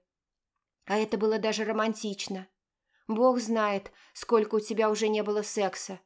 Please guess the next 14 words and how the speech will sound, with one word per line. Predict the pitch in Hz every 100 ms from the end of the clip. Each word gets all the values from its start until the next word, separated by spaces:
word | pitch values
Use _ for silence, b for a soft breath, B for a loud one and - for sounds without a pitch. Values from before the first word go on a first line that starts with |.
| _ _ _ _
ворчало | - 190 190 - 190 185
женское | 180 190 185 -
самолюбие. | 180 190 190 185 185 170 170 - _ _ _ _ _ _
«Пожалуй, | - 202 196 208 202
только | 202 208 208
во | 208
сне | 202 254 294
ты | 294
теперь | 208 - 220 208
и | 208
можешь | 254 294 208
испытывать | 202 - 214 208 190 190
это | 185 185
удовольствие». | 190 202 196 196 180 - 180 180